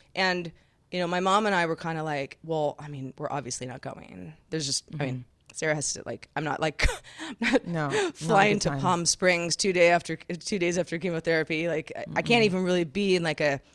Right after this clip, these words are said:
Speaker 1: room with a bunch of people without wearing a mask. You know,
Speaker 2: Yeah.
Speaker 1: that, that's, that's just, uh, you know, that's out the window. But I still would have been like, "Pff, I don't wanna get on a plane," because I've always been lucky enough. So m-, so many of us,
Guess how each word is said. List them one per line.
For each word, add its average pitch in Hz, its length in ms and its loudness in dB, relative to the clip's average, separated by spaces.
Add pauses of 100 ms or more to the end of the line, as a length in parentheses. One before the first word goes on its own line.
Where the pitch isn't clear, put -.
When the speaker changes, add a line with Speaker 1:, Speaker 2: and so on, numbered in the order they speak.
(160)
Speaker 1:
room 226 300 6
with 175 120 4
a 156 60 4
bunch 156 240 0
of 143 40 -6
people 160 300 -2
without 151 220 2
wearing 160 220 0
a 127 40 -2
mask. 143 720 2 (320)
You 170 100 0
know, 151 60 2
Speaker 2:
Yeah. 147 60 2
Speaker 1:
that, 147 280 2
that's, 175 360 0
that's 220 180 4
just, 240 260 0
uh, - 120 -12 (120)
you 190 120 -4
know, 147 180 -2 (300)
that's 202 200 2
out 185 160 6
the 165 80 0
window. 170 340 0 (260)
But 180 360 6 (920)
I 214 140 8
still 240 460 6
would 185 160 2
have 165 160 -4
been 165 200 0
like, 147 360 -4
"Pff, - 520 -12
I 147 80 -14
don't 175 80 -8
wanna 202 180 -4
get 214 140 -2
on 220 100 -2
a 214 60 -4
plane," 233 220 0 (260)
because 202 240 0
I've 202 360 4
always 185 320 2
been 175 200 -4
lucky 214 280 0
enough. 151 520 -4
So 240 180 4
m-, 226 180 2
so 254 200 2
many 196 240 4
of 165 120 2
us, 151 360 2